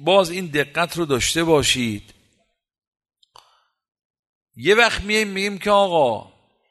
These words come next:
شارع مو-، موضوع برای وجوب اتمام را کثیر السفر قرار داده، بعد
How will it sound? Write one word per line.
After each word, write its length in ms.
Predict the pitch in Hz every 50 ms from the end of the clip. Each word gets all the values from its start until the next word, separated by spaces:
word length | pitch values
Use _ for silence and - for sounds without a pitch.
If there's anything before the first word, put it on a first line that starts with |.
| _ _
شارع 1080 | - - - - - - 170 180 196 208 208 202 196 190 190 185 180 170 160 156 - - - - _ _ _ _ _ _ _ _ _ _ _ _ _ _ _ _ _ _ _ _ _ _ _ _ _ _ _ _ _
مو-، 400 | 123 127 127 127 143 151 151 120 117 107 - - 117 139 135 131 127 131
موضوع 680 | 143 156 160 156 156 156 151 127 120 156 226 233 233 226
برای 420 | 190 196 185 180 175 170 165 160 156
وجوب 560 | 143 131 139 151 143 - 135 147 147 143 147
اتمام 760 | 147 143 143 147 - - 139 135 151 165 185 202 214 208 202
را 560 | 202 196 190 190 185 185 175 175 175 151 - - _ _ _ _ _ _ _ -
کثیر 380 | - 143 135 147 - 139 131 127
السفر 480 | 117 - - 131 117 127 135 131 123
قرار 360 | 107 107 104 104 101 101 101
داده، 400 | 95 - 95 90 90 92 - - - - - - _ _ _ _ _ _ _ _ _ _ _ _ _ _ _ _ _ _ _ _ _ _ 113 117 123
بعد 340 | 202 220 226 220 190 160